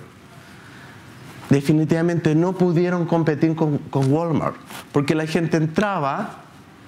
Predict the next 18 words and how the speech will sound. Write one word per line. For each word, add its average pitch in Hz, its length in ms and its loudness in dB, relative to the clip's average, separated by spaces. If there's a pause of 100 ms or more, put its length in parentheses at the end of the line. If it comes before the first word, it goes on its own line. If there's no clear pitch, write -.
(280)
y 160 100 4
era 233 460 0
un 202 120 2
supermercado 180 640 0
más. 170 340 -2 (600)
Lo 156 220 2
que 160 120 2
prometía 147 1080 -2 (460)
Best 139 480 0 (1000)
no 139 140 2
lo 147 100 -2
cumplía 139 460 2
dentro 120 340 0
de 101 60 -2
la 92 100 -2
tienda. 71 380 -4 (2000)
Y 185 60 2
murió 196 300 0